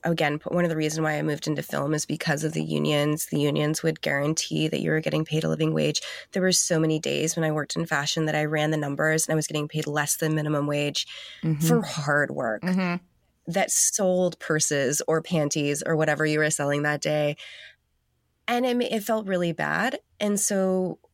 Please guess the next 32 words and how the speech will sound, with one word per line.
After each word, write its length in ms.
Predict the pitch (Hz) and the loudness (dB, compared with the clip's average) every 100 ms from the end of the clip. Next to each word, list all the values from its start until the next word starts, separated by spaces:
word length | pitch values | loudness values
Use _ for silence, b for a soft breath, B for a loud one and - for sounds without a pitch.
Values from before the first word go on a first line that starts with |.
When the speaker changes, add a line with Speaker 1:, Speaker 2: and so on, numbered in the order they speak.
| - | -8
Speaker 1:
this 260 | 190 214 | 0 2
job 220 | - 208 208 | 2 2 2
that 80 | |
I 60 | 233 | 2
have, 200 | 202 202 | 2 0
this 160 | 196 - | 0 0
fellowship 320 | 196 190 214 | 0 0 0
that 100 | 208 | 0
I 60 | |
have, 180 | 190 196 | 2 2
they 100 | 185 | 0
pay 180 | 180 175 | 0 0
us 140 | 180 - | 2 2
fairly. 540 | 185 175 180 165 160 | 2 4 4 2 2
And 120 | 175 | 2
I 80 | 170 | 0
think 280 | 170 175 165 | 0 -2 -2
that 100 | 170 | -2
that's, 400 | 165 160 - - - B B B _ _ | 0 -2 -2 -6 -8 B B B _ _
that's 240 | 190 185 - | -2 0 2
an 60 | |
important 600 | 196 202 - 170 180 180 | 2 0 0 0 2 -2
principle 600 | - 160 170 202 233 233 - | -2 -2 -2 0 0 0 0
of 280 | 160 160 160 165 - _ _ | 2 2 0 -6 -18 _ _
our 220 | - 160 156 | 0 2 2
group, 440 | 151 143 175 - - B B B - | -2 0 0 -2 -16 B B B -2
that 280 | 185 156 - | 0 0 0
you 220 | 175 180 | 0 2
deserve 680 | 170 185 170 156 156 151 - | 2 0 2 2 2 0 -4
to 220 | - 165 | -2 -2
be 320 | 151 151 151 | -2 -2 -2
compensated 840 | - - 160 165 - 156 151 147 | -2 -2 0 0 0 0 2 2